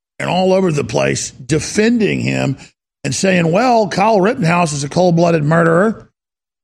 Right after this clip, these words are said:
And so tit for tat, randomly picking a more conservative, more white town so you can then drive down the road and try to kill as many people as you can. And it was out within an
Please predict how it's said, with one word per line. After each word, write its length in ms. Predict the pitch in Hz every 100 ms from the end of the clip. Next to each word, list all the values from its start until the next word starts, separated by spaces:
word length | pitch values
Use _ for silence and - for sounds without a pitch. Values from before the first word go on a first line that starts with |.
| _ -
And 80 | 147
so 260 | 185 170
tit 300 | 127 - 254
for 180 | 214 208
tat, 520 | 170 226 151 101 - _ _ _ _ _ _ _ _ _ _ _ -
randomly 640 | 147 226 240 226 226 220
picking 380 | 160 196 202 180
a 60 |
more 160 | 170 175
conservative, 600 | 165 135 202 196 190 170
more 240 | 156 170
white 320 | 131 156 226 202
town 520 | 175 165 131 135 151 - _ _ _ _ _ _ _ -
so 140 | - 170
you 200 | 160 196
can 220 | 196 185
then 220 | 180 175
drive 720 | 143 143 175 196 208 214 190 151
down 320 | 180 190 190
the 100 | 165
road 720 | 175 196 180 147 147 160 - _ _ _ _ _ _ -
and 140 | 156
try 200 | 180 175
to 80 | 143
kill 280 | - 202 175
as 100 | 143
many 220 | 180 160
people 380 | 180 202 165 143
as 100 | 139
you 80 |
can. 340 | 131 143 143 139 - _ -
And 100 | 180
it 140 | 262
was 160 | 233 165
out 400 | 190 202 208 -
within 240 | 175 170
an 120 | 156